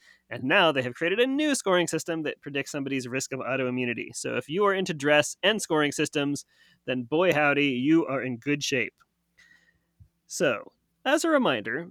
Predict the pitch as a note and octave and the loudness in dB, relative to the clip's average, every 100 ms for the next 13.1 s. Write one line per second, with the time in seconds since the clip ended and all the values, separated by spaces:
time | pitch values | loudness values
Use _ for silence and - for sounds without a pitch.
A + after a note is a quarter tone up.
0 | D#3+ D#3+ G#3 C4 - G3+ F#3+ D3+ D3+ D3+ | -8 2 4 4 2 0 4 6 6 4
1 | D3+ C3 C3+ D3+ E3 E3+ E3+ A2 G#2 - | -2 -4 0 2 2 4 4 4 2 -6
2 | B2 B2+ C#3 - C#3 - C#3 C3 - B2+ | -4 -2 -2 -2 -4 -4 -2 -2 -2 -6
3 | A#2 A#2+ B2+ C3+ B2 A2+ A#2 - B2+ - | -6 0 0 0 2 2 2 -2 -6 -8
4 | D3+ D3+ D3 - D#3 - C3+ A#2+ B2 D#3 | -2 0 0 0 -2 0 0 2 2 2
5 | F3 B2+ B2 - C3+ C#3+ C#3+ G#3 B2+ G2+ | -2 -10 -8 -6 -6 -4 -4 -4 -8 -10
6 | - C4+ - _ - - - - - - | -12 -12 -14 _ -2 2 2 2 -2 -8
7 | - - - - A#3 C4+ A3 G#3 - C4 | -16 -10 -8 2 2 2 2 0 4 6
8 | A#3+ G#3+ D#3+ E3 E3+ - E3+ E3 B2+ - | 6 6 4 4 2 2 2 2 -4 0
9 | D#3 C#3 C3 B2+ D#3+ C#3 F#2+ F#2 - - | 2 2 0 0 4 4 2 -2 -8 -2
10 | D3 C#3 E3+ A#3 G#3+ D#3+ D#3+ B2 E3 - | 0 2 4 4 2 0 0 2 -2 -2
11 | D#3 - A3 A3 D3+ C3+ D3+ - - D#3+ | -6 0 -2 0 -2 -2 -4 -6 -4 -4
12 | F3+ G#3+ F#3+ G3 G#3 D#3 C#3+ C#3 E3 C3 | -4 -2 0 0 0 2 2 2 -2 -4